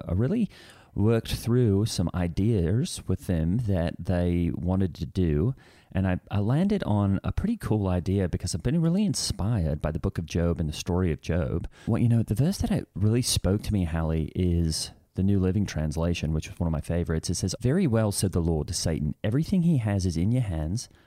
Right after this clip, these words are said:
but you may not lay a hand on the man himself." Then Satan went out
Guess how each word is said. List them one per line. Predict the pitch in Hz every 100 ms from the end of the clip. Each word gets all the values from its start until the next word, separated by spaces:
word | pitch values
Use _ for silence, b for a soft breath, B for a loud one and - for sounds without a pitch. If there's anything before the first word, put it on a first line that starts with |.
| -
but | 82
you | 107
may | 117 117
not | 110 139 -
lay | 147
a | 101
hand | - 107 101
on | 90 85
the |
man | 85 82 85
himself." | 98 107 107 - 147 95 - - b b b
Then | - 101
Satan | 101 131 139 147
went | 127 123 - -
out | 104 87